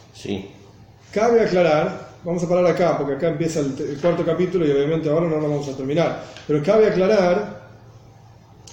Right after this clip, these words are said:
Speaker 2: dis-, decimos en el Daven, en el rezo Musaf de Yom Tov,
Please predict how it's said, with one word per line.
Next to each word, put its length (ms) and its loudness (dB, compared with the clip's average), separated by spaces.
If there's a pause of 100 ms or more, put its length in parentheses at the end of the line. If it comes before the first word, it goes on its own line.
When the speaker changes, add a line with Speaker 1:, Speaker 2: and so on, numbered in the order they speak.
(520)
Speaker 2:
dis-, 420 -2
decimos 600 -2
en 80 -2
el 160 0
Daven, 380 0
en 80 -2
el 140 0
rezo 600 2
Musaf 800 -2 (580)
de 180 0
Yom 280 2
Tov, 140 -10